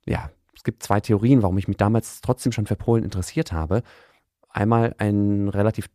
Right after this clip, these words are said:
typischer Fall. Meine Oma ist in Schlesien aufgewachsen, geboren und aufgewachsen und dann später dort vertrieben worden. Schlesien war ja bis zum Ende des Zweiten Weltkrieges ein Teil von Deutschland. Und die zweite Verbindung zu Polen, die habe ich über meinen Vater, der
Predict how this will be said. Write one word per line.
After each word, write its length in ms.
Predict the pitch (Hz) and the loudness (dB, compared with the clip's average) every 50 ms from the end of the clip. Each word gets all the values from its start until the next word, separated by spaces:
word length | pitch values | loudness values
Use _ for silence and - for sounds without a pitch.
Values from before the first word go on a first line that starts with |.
| _ _ | _ _
typischer 440 | - - 151 165 - 156 - 131 123 | -6 -4 -4 -2 -2 -2 -2 -4 -4
Fall. 500 | - - 113 107 110 117 120 123 127 - - - - | -2 -2 0 0 2 2 0 0 -2 -6 -10 -12 -10
Meine 280 | - 98 98 95 90 | -6 -4 -4 -4 -2
Oma 240 | - 104 135 151 135 | -2 -2 -2 -2 -2
ist 300 | 117 113 - - - - | -2 -4 -6 -10 -14 -12
in 240 | - - 95 92 90 | -10 -8 -8 -6 -8
Schlesien 560 | - - - 107 135 147 139 143 139 135 131 | -8 -6 -4 -2 0 0 0 0 0 -2 -2
aufgewachsen, 680 | - 135 147 - - 135 127 127 123 - - - 131 120 | -2 -4 -4 -4 -6 -6 -4 -6 -6 -8 -8 -6 -6 -6
geboren 340 | 113 98 95 107 127 131 120 | -4 -4 -2 0 0 0 0
und 100 | 101 - | -2 -4
aufgewachsen 600 | - 139 147 - 127 117 113 110 - - - 127 | -4 -6 -6 -6 -6 -6 -6 -8 -8 -8 -10 -8
und 160 | 120 104 - | -6 -4 -4
dann 100 | 104 101 | -4 -4
später 300 | - - - 107 - 110 | -4 -4 -6 -4 -4 -2
dort 240 | - 98 98 - - | -2 -2 -4 -4 -6
vertrieben 480 | - - - - - 135 156 156 139 123 | -10 -12 -8 -6 -4 -2 -2 0 0 2
worden. 300 | 123 123 127 127 123 - - - - - - - _ _ _ | 2 2 2 2 0 -2 -6 -14 -20 -20 -20 -20 _ _ _
Schlesien 360 | - - 110 107 107 110 104 | -8 -4 -4 -2 0 0 0
war 140 | 101 101 101 | 0 0 0
ja 80 | 104 101 | 0 0
bis 260 | 101 104 - - - | 0 -4 -6 -8 -8
zum 160 | - - 104 | -8 -8 -6
Ende 160 | - 104 104 | -2 -2 -2
des 160 | 101 101 98 - | -2 -2 -6 -6
Zweiten 300 | - 98 101 - 104 98 | -6 -6 -4 -4 -2 -2
Weltkrieges 480 | 98 98 - - 107 101 101 95 - | -2 -4 -4 -6 -6 -4 -4 -6 -6
ein 240 | - 98 98 92 90 | -8 -8 -8 -8 -8
Teil 300 | - - 90 95 98 98 | -6 -6 -4 -2 -4 -4
von 160 | - - 90 | -4 -6 -6
Deutschland. 420 | - 92 127 - - 135 127 120 - - - - - - - - - _ _ _ | -4 -4 -4 -4 -2 -4 -4 -4 -4 -8 -16 -20 -20 -20 -20 -20 -20 _ _ _
Und 760 | _ - 110 110 107 107 107 104 104 107 104 - - - - _ _ - | _ 0 2 2 4 4 2 2 0 0 -2 -6 -10 -16 -16 _ _ -14
die 80 | 113 | -12
zweite 520 | - - - 95 101 110 - 139 127 127 131 | -12 -4 -2 0 0 2 4 4 4 4 4
Verbindung 640 | - - 107 98 107 113 127 135 131 131 127 131 - | 2 -2 0 2 2 2 4 2 2 2 0 -2 -4
zu 160 | - 120 107 | -4 -4 -2
Polen, 360 | - - 107 113 120 120 120 | 0 0 2 2 4 2 2
die 160 | 113 110 104 | 0 -2 -4
habe 120 | 98 - 117 | -6 -6 -8
ich 80 | - | -6
über 120 | - 120 104 | -4 -4 -2
meinen 200 | 104 98 98 - | -2 -2 -2 -4
Vater, 400 | - 135 160 160 - 95 80 80 | -4 -6 -6 -4 -4 -6 -6 -6
der 320 | - 95 92 95 95 | -6 -6 -6 -4 -6